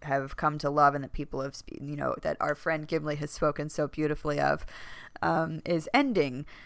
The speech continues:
But we also have this great sense of renewal and, um,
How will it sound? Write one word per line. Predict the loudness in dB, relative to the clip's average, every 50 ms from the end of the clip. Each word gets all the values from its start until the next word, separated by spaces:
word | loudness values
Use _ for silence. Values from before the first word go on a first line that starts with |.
| -18 -18 -18 2 8 10
But | 12 12 12 10 8 6
we | 4 2 4 4 4 4
also | 6 6 6 6 6 4 4 4
have | 4 4 4 4 2 2
this | -2 -2 -2 -4
great | 0 2 2 2 2 0
sense | -2 -2 -2 -2 -2 -2
of | -6 -6 -2 -2
renewal | -2 -2 0 2 2 4 6 6 6 8 8 8 6 6 4 2
and, | 0 2 2 4 4 2 2 0 -2 -4 -4 -6 -8 _
um, | 0 2 4 4 4 2 0 -2 -4 -4 -4 -6 -8